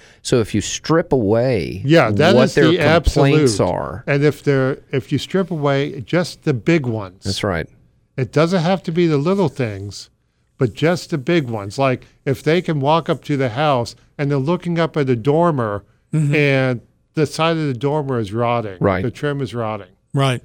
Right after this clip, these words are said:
Speaker 2: It's, first of all, they may not buy the house.
Speaker 3: No, they probably won't.
Speaker 2: But they're gonna come back and say, "We need money for that. And ne-, we need twice as much money as you would have spent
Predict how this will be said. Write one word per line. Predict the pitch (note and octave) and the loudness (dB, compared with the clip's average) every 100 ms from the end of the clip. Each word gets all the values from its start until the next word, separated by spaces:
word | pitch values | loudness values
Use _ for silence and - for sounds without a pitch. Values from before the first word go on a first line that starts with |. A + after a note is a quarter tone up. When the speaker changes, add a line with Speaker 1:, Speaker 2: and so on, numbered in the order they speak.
| _ _ _ _ | _ _ _ _
Speaker 2:
It's, | C3 B2+ - - - - | -6 -6 -8 -20 -18 -6
first | - E3+ - | 0 0 0
of | B2 | -2
all, | A#2 A2 - _ _ | 0 -2 -6 _ _
they | B2 | -6
may | B2 D#3 | -4 -2
not | D#3 C3 | -2 -2
buy | B2 A#2+ | -2 -2
the | G#2 G2 | -2 -6
house. | G#2+ F2+ - - _ - | -8 -10 -18 -20 _ -2
Speaker 3:
No, | D#3 D3+ C3+ | 0 0 -2
they | B2+ | -4
probably | - D#3+ D#3+ | -2 0 0
won't. | D#3 G3+ A#3 - B2 | 0 0 -2 -6 -2
Speaker 2:
But | D3 C#3+ C3+ - - | 4 4 4 0 0
they're | C3+ | 2
gonna | C#3 F3 F3 | 2 2 0
come | D#3 D#3 C3 | 0 -2 0
back | C3+ C3+ B2 | 2 0 -2
and | B2 | -8
say, | - B2+ A2+ | -4 -4 -2
"We | G#2+ B2 | -2 -2
need | C3+ C3+ A2 | -2 -2 -2
money | B2 B2+ A#2+ | -2 -2 -2
for | - | -4
that. | G#2+ G#2 F#2+ - _ _ _ - | -6 -6 -8 -10 _ _ _ -8
And | A#2 B2 | -4 -2
ne-, | D3 | -2
we | C#3+ C#3+ | -2 -2
need | C3+ A2+ | -2 -4
twice | - D#3 E3 C#3 | -4 -2 -2 -6
as | G#2 | -6
much | A#2 G#2 A#2+ | -6 -6 -6
money | A#2 A2+ B2 | -4 -4 -6
as | A2 - | -8 -4
you | C3+ | -2
would | C3 A#2 | 0 -2
have | - | -6
spent | - B2+ A2+ | -4 -4 -4